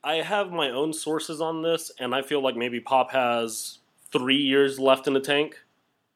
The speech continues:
Uh, I, I don't wanna divulge those sources, uh, but people will know pretty soon why I feel that way. Um, you know, I, I,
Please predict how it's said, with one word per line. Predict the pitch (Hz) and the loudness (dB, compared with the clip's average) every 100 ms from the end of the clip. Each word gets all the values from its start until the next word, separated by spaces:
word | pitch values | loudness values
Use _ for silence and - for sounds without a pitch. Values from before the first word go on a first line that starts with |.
| _ _ _ - | _ _ _ -6
Uh, | 110 120 117 - | -2 0 0 2
I, | 147 156 | 2 4
I | 139 | 2
don't | 135 156 156 | 4 2 4
wanna | 151 139 | 2 2
divulge | 135 127 120 123 | 2 2 -2 -2
those | 123 | -6
sources, | - 135 123 135 131 127 - - | -2 -2 0 -2 -2 -4 -10 -2
uh, | 113 113 107 - | 0 0 -4 -4
but | 139 120 - | 2 2 0
people | 175 165 147 | -2 2 4
will | |
know | 135 139 | 6 4
pretty | 135 143 | 2 -2
soon | 127 147 139 117 | -2 0 0 2
why | 127 131 | 2 4
I | 135 | 2
feel | 139 139 | 0 2
that | 147 143 | 2 2
way. | 143 151 - _ _ _ _ _ - | 0 0 -6 _ _ _ _ _ -6
Um, | 127 147 147 147 143 139 123 _ _ _ _ _ _ _ _ _ _ _ - - - 165 | 2 4 6 4 2 -2 -8 _ _ _ _ _ _ _ _ _ _ _ -14 -12 -12 -6
you | 160 | 0
know, | 196 185 180 175 | 4 4 2 -4
I, | - 170 170 | -14 -10 -2
I, | 165 | -2